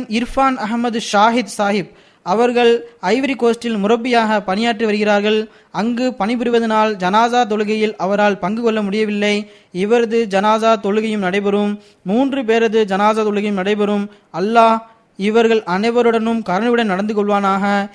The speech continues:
இவர்களை மன்னிப்பானாக, இவர்களது பிரிவில் வாடும் அனைவருக்கும்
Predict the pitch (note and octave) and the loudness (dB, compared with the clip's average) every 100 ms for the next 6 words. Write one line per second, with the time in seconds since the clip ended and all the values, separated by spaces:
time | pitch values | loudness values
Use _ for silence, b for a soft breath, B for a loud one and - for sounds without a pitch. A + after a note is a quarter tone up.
0 | b _ F3+ G3+ A3+ A3 G#3+ F3+ F#3+ A#3 | b _ -2 2 2 2 0 -2 -2 0
1 | A3+ G#3+ G3 F#3+ G3 F#3+ G3 B - G3 | 0 0 0 0 -2 -2 -4 B -8 -2
2 | G#3+ G#3+ G#3 G3+ G3+ G3+ A#3 A#3 G#3+ G3+ | 2 2 0 -2 -2 -2 -2 -2 2 2
3 | G3+ E3 E3 A#3+ B3 G3 G#3 F#3+ | 0 -2 -4 -2 -2 -2 -4 -4